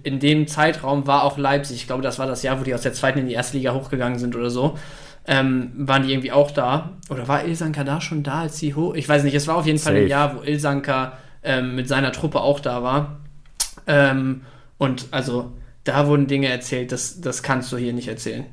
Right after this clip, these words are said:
Speaker 2: Oh, doch, doch, doch, aber genau das wollen wir ja hier erzählen.
Speaker 1: Ja, aber also,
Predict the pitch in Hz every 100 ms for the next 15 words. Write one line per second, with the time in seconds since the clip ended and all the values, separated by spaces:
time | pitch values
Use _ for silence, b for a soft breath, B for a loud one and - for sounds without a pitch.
0 | - 240 196 123 - 208 214 147 143 135
1 | 123 131 123 - 131 123 127 104 151 214
2 | 139 110 107 101 - 107 98 104 131 139
3 | 135 127 135 123 139 131